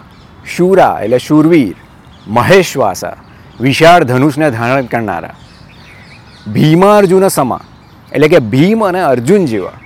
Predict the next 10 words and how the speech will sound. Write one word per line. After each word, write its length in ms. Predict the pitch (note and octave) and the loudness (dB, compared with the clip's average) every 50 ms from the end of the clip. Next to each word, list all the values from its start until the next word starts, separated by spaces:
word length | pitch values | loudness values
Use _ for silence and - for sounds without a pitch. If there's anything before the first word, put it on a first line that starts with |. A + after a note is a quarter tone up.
| - - - - - - | -20 -20 -20 -20 -16 -6
યુધી 460 | A2 B2+ C#3+ C3 D#3 D#3 B2 G2 D#2+ - - - - - - | -2 0 2 4 4 2 2 -2 -6 -12 -20 -20 -20 -20 -8
યોદ્ધાઓ, 600 | - A2+ B2 A#2 G#2 G#2 B2+ C3+ B2+ G#2+ F2 E2 - - - - - - - - - - - - - - - - - - - - - | -2 -2 -2 -2 0 0 2 2 2 2 0 -6 -10 -18 -20 -20 -20 -20 -20 -20 -20 -20 -20 -20 -20 -20 -20 -20 -20 -20 -20 -8 -2
યુયુધાનો, 720 | A2+ C#3 D#3 G3+ A#3+ A#3 E3+ D3+ C#3+ B2+ G#2+ F#2+ F#2 - - - - _ _ - - - - - - - - - - | 0 2 4 4 4 4 2 2 2 2 0 -2 -4 -8 -10 -18 -20 _ _ -20 -20 -20 -20 -20 -20 -20 -20 -14 -4
યુયુધાન 500 | A2 C3 D#3 F#3+ G#3+ G#3 G3+ G#3 G#3 G#3+ | 0 2 4 4 4 4 4 4 4 2
એ 60 | G#3+ | 2
સાત્યકીનું 720 | F3+ - - D#3 C#3+ _ - G3 F3 C#3 D3 C#3 C#3 C3+ | 0 2 0 0 0 _ 0 0 2 2 0 -2 0 -2
નામ 220 | A#2 G#2 G#2 G#2 G2 | -2 -2 -4 -4 -6
છે. 160 | F#2+ C3 F#3+ A#3+ - - - - - _ - _ _ - - - | -8 -8 -10 -10 -16 -20 -20 -20 -20 _ -20 _ _ -20 -20 -4
સાત્યકી 460 | - D#3+ D3+ D#3 - G3 F#3+ E3 G3 | 0 0 0 2 2 -2 2 4 2
વિશે 460 | F#3+ F#3+ F3 - F#3 F#3 F#3 F#3 F3+ | 2 2 2 2 2 4 4 4 2